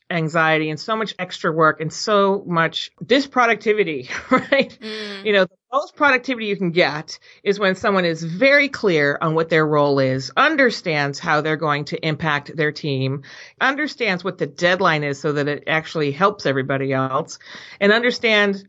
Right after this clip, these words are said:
Speaker 1: what the standard of work is, like, what is the format that needs to be in, what standard of language should it be in, what, what color, sh-, what format should it be in, all those kinds of things, right?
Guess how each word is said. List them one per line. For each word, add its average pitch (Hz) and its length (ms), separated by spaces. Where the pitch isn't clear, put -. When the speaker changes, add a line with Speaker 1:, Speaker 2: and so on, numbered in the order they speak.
Speaker 1:
what 214 360
the 196 80
standard 208 640
of 170 140
work 202 240
is, 131 220
like, 135 140
what 180 420
is 190 160
the 214 120
format 233 400
that 165 160
needs 147 220
to 160 120
be 147 140
in, 135 160
what 165 220
standard 180 760
of 165 340
language 185 600
should 147 200
it 139 140
be 139 180
in, 131 220
what, 180 540
what 214 180
color, 285 380
sh-, - 80
what 190 160
format 311 420
should 165 160
it 156 140
be 139 120
in, 135 80
all 208 100
those 240 160
kinds 185 200
of 170 100
things, 131 300
right? 170 260